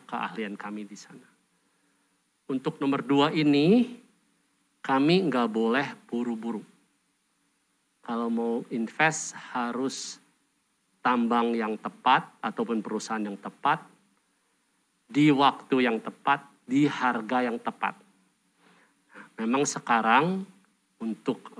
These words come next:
komoditas harganya luar biasa tingginya. Jadi harus hati-hati, karena kalau beli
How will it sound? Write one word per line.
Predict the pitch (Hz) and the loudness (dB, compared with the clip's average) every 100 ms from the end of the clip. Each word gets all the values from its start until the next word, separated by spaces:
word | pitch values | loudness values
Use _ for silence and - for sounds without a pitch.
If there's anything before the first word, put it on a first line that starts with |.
| - | -8
komoditas | 113 110 104 101 - 147 - | -4 -4 -4 -6 -2 -2 -2
harganya | - - 120 113 117 135 | -8 -6 -6 -6 -4 -4
luar | 143 139 135 117 | -2 -2 -2 -2
biasa | 110 120 120 127 | -6 -6 -6 -10
tingginya. | - 117 107 107 87 - _ _ _ _ _ | -10 -12 -10 -10 -12 -18 _ _ _ _ _
Jadi | 127 156 | -4 0
harus | 156 160 151 | 0 0 0
hati-hati, | 143 147 131 135 - _ _ | 2 0 0 -8 -12 _ _
karena | 110 117 147 | -8 -4 -4
kalau | 147 127 123 | -2 -2 -2
beli | 110 123 123 131 | 0 0 2 2